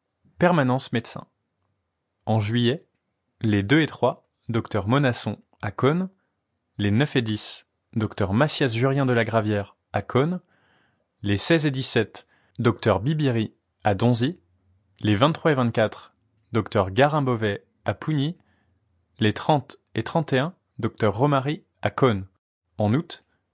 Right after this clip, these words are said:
les six et sept, docteur Garin-Beauvais à Pougny, les treize et quatorze, docteur Bibiri à Donzy, les vingt et vingt et un, docteur Romary à Caunes, et les vingt-sept et vingt-huit, docteur Monasson à Caunes.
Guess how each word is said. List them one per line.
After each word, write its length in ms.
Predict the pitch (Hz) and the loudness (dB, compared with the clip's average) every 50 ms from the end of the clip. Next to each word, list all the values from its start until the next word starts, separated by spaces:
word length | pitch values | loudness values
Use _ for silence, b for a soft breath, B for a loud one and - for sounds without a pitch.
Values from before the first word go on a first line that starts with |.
| _ _ _ _ _ _ - | _ _ _ _ _ _ -2
les 120 | 107 107 | -2 -2
six 280 | - - - - - - | 0 0 -2 -2 -2 -2
et 40 | 139 | -2
sept, 500 | - - 120 104 - - - - _ _ _ _ _ _ - | 0 0 0 0 -2 -4 -16 -20 _ _ _ _ _ _ -4
docteur 400 | 107 107 98 - - 104 92 92 | -4 -4 -2 0 0 0 0 2
Garin-Beauvais 680 | 95 139 139 143 143 127 123 113 104 107 101 - _ _ _ _ _ - | 0 0 2 2 2 2 0 -2 -2 -4 -6 -6 _ _ _ _ _ -2
à 80 | - | -2
Pougny, 360 | - - - 123 117 113 135 - _ _ _ _ _ _ _ _ | -2 -2 -2 0 0 0 -2 -4 _ _ _ _ _ _ _ _
les 120 | - 107 104 | -4 -4 -4
treize 300 | - - - 170 151 151 | -2 0 0 0 2 0
et 60 | 135 | 0
quatorze, 500 | - 127 117 - 117 104 101 98 98 - - _ _ _ _ - | -2 -2 0 0 0 0 0 -2 -4 -8 -14 _ _ _ _ -6
docteur 360 | 104 110 98 - - 98 90 | -6 -4 -4 -2 -4 -2 -2
Bibiri 500 | 101 139 160 143 135 127 117 110 101 - _ _ _ _ | -2 -2 -2 0 -2 -2 -2 -4 -6 -6 _ _ _ _
à 100 | - 165 | 0 0
Donzy, 380 | 160 147 143 127 113 123 139 - _ _ _ _ _ _ _ _ _ _ _ | 2 2 0 0 -2 -4 -6 -8 _ _ _ _ _ _ _ _ _ _ _
les 160 | - 110 107 104 | 0 2 2 4
vingt 300 | 107 135 147 151 - _ - | 4 2 2 0 -2 _ -4
et 80 | - 110 | -2 0
vingt 240 | 113 120 120 120 123 | 0 0 -2 0 -2
et 60 | 117 | -2
un, 200 | 107 101 101 120 _ _ _ - | -2 -2 -4 -8 _ _ _ -8
docteur 360 | 110 107 98 - - 104 101 | -6 -6 -4 -2 -2 -2 0
Romary 460 | 101 117 127 131 123 110 107 104 - _ _ _ _ - | 2 0 2 2 2 2 0 -2 -6 _ _ _ _ -2
à 100 | 143 147 | -2 -2
Caunes, 360 | - - 120 113 120 139 - - _ _ _ _ _ _ _ _ - | 0 0 0 0 0 -2 -4 -10 _ _ _ _ _ _ _ _ -6
et 80 | 110 | -2
les 100 | 101 104 | -2 0
vingt-sept 520 | 101 117 151 156 - - 123 101 - - - _ - | 0 0 0 0 0 -2 -4 -4 -6 -8 -10 _ -2
et 80 | 151 | -2
vingt-huit, 520 | 143 131 117 - - 131 135 - - - _ _ _ _ _ - | 0 0 -2 -2 -4 -6 -8 -8 -14 -20 _ _ _ _ _ -6
docteur 320 | 113 107 - - 104 95 | -6 -6 -2 -2 -2 0
Monasson 560 | 104 135 147 143 120 113 - - 110 113 - - _ _ _ _ - | 2 2 2 2 0 -2 -2 -4 -4 -4 -6 -10 _ _ _ _ -2
à 60 | 143 | -2
Caunes. 360 | 143 - - 104 92 90 92 | 0 0 0 -2 -2 -4 -6